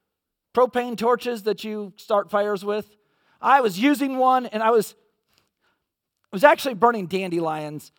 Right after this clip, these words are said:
that were still growing in my yard because I was bored, so I just burned 'em. I was tired of 'em being there. I'm like, "You know, if I burn you really good, you might stop growing." And then I bent down to do something, and I put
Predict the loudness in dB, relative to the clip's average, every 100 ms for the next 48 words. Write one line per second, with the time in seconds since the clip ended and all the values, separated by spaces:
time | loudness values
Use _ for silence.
0 | _ 2 2 2 -2 4 4 4 0 -2
1 | 0 2 2 0 -6 0 0 4 2 2
2 | 0 -2 0 -2 -6 -6 -4 -6 -6 -4
3 | -2 -4 -6 -10 _ _ _ -16 -4 6
4 | 6 6 4 -2 -2 -2 0 0 0 2
5 | 0 2 2 2 6 6 6 4 4 -4
6 | -6 -2 2 2 2 -2 -2 0 0 4
7 | 6 6 4 -8 _ _ -2 4 6 6
8 | 6 6 6 4 2 -2 0 2 0 -2
9 | -4 -2 -4 -2 -4